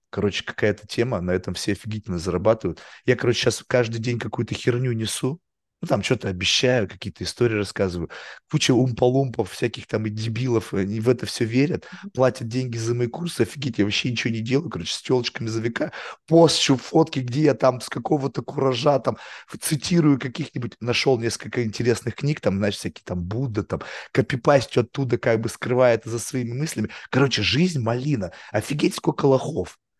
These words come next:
Speaker 1: Я говорю: «Блин, как классно. Слушай, у меня не получается так». Большинство. Я однажды проснулся и решил, что это моя миссия.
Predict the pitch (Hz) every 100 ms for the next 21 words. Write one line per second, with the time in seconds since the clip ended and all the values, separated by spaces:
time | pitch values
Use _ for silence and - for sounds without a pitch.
0 | _ _ _ _ - 113 95 95 92 107
1 | 85 - - - 113 104 92 82 - 92
2 | 92 104 120 104 90 80 92 87 - -
3 | - - - _ _ _ _ _ _ -
4 | 113 - 123 - 117 95 - _ _ _
5 | _ _ _ - 107 104 160 160 127 85
6 | - _ - 123 135 160 131 139 139 143
7 | 156 165 - 147 143 139 - 147 - 139
8 | 143 139 139 139 151 151 - - 101